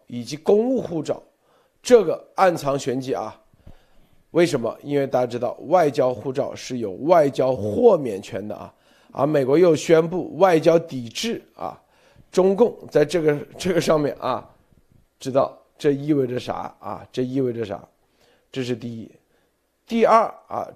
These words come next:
中共现在在做重要的舆论铺垫。什么铺垫呢？啊，我们待会儿给大家看啊，在文章啊，包括微信，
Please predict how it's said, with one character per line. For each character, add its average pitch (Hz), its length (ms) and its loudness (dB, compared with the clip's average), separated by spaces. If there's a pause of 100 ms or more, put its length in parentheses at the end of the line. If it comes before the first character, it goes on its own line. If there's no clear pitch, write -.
中 101 320 2
共 90 260 -2 (200)
现 156 200 -2
在 147 120 0
在 143 200 2
做 135 320 -6 (680)
重 180 260 2
要 147 160 4
的 131 100 0
舆 120 280 -2
论 180 200 2
铺 - 280 -12
垫。 185 200 -2 (840)
什 - 180 -2
么 165 80 -2
铺 190 140 0
垫 208 180 4
呢？ 190 160 2 (680)
啊， 110 120 -4
我 117 80 2
们 127 80 -2
待 135 120 2
会 135 60 4
儿 127 40 0
给 113 100 -10
大 120 160 -2
家 120 120 -2
看 131 160 -8
啊， - 200 -18 (220)
在 113 300 -4 (600)
文 120 280 -4
章 139 180 0 (140)
啊， 107 160 -8
包 113 180 -6
括 117 140 -8
微 123 180 -4
信， 120 240 -12